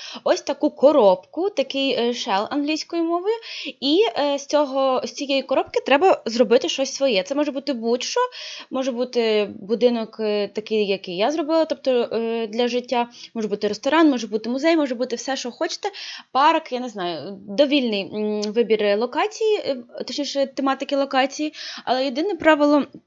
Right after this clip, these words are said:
в Shell Challenge — це те правило, що, е, не можна, е, не можна змінювати стін, не можна їх, е, збільшувати, зменшувати не можна,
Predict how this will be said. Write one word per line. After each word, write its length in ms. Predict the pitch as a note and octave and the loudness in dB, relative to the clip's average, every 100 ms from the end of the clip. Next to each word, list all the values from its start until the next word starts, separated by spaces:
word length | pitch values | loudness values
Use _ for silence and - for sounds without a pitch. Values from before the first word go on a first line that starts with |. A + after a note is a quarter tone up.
| _ _ _ - | _ _ _ -8
в 40 | |
Shell 440 | B3+ - C4+ C#4 C#4 | -6 -2 0 0 2
Challenge — 340 | C#4 D4 C4 B3+ | 2 4 2 -4
це 100 | A#3+ | -4
те 140 | B3 | -6
правило, 440 | B3 G#3+ G#3+ E4+ B4 C5 - - - | -2 2 2 4 0 0 -12 -14 -12
що, 440 | - - E4 G#4 - | -10 -2 2 2 2
е, 180 | C4+ B3+ | 0 0
не 220 | B3+ A#3+ | -2 0
можна, 920 | A#3+ A#3+ D4 D#4+ C#4+ C#4+ C4+ C4 - | 2 2 2 0 0 -2 0 -2 -4
е, 360 | - G#3+ A3 A3+ - | -2 -2 -2 -6 -4
не 140 | A3+ A#3+ | 0 2
можна 320 | C4 C#4 C#4 | 2 0 -4
змінювати 520 | A3 C4 C4 A#3+ A#3+ | -2 -4 -2 -4 -4
стін, 460 | A#3+ - A3+ A#3+ D#4+ - - A#3 | -8 -6 -4 -2 -4 -6 -14 -8
не 120 | A#3+ | -2
можна 380 | B3+ C4 D4+ C4+ | 0 2 0 0
їх, 440 | B3 A#3 B3 B3 B3 | -2 0 -2 -2 -4
е, 420 | A3+ - G#3 G#3 | -4 -2 -2 -2
збільшувати, 600 | F#3 A#3+ C4 C4 C4 C4+ | -2 -2 -2 -4 -2 -2
зменшувати 600 | A#3 A#3 A3 A#3 B3+ C4 | 0 0 0 -2 -6 -4
не 100 | C4+ | -2
можна, 680 | C4 C4 C4+ B3 B3+ C4 B3+ | -2 -2 -4 -4 -4 -4 -4